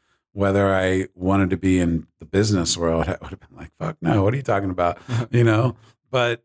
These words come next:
Speaker 1: um, ultimately, you know, uh, I realized that, um, I didn't wanna compromise. Like, I realized that you've got one life to live.
Speaker 2: Mm.
Speaker 1: And, uh, it's too damn short to be,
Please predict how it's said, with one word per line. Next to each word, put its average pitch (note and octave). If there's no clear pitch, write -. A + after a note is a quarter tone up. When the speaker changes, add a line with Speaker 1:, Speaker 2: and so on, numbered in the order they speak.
Speaker 1:
um, G#2
ultimately, A#2+
you B2
know, G#2
uh, G2
I G2
realized G#2
that, F2+
um, F2
I A#2
didn't B2
wanna G#2
compromise. G#2
Like, A2
I A2+
realized A2+
that G2
you've G#2+
got A#2+
one G2+
life F2+
to F2+
live. E2+
Speaker 2:
Mm. G#2
Speaker 1:
And, F#2
uh, G2
it's A2
too B2+
damn G#2+
short F#2
to F#2+
be, F#2